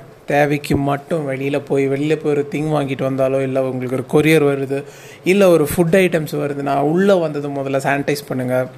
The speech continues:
ஆ, ஒரு வருஷம், ஒன்-, ஒரு வருஷத்துக்கு முன்னே நம்ம எப்படி இருந்தோம் ஞாபகம் இருக்கும்னு நினைக்கிறேன். வெளில போயிட்டு வந்தா ட்ரெஸ்ஸை கழட்டி, ஆ, அதை துவைச்சிட்டு, வெளிலேருந்து எதாவது வந்தா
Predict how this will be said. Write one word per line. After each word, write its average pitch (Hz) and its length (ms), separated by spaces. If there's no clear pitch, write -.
ஆ, 147 500
ஒரு 185 240
வருஷம், 185 580
ஒன்-, 165 260
ஒரு 160 240
வருஷத்துக்கு 165 500
முன்னே 156 220
நம்ம 143 200
எப்படி 143 240
இருந்தோம் 143 300
ஞாபகம் 139 400
இருக்கும்னு 135 360
நினைக்கிறேன். 156 520
வெளில 156 420
போயிட்டு 147 320
வந்தா 147 80
ட்ரெஸ்ஸை 147 600
கழட்டி, 143 840
ஆ, 131 440
அதை 139 380
துவைச்சிட்டு, 139 720
வெளிலேருந்து 151 360
எதாவது 147 280
வந்தா 143 240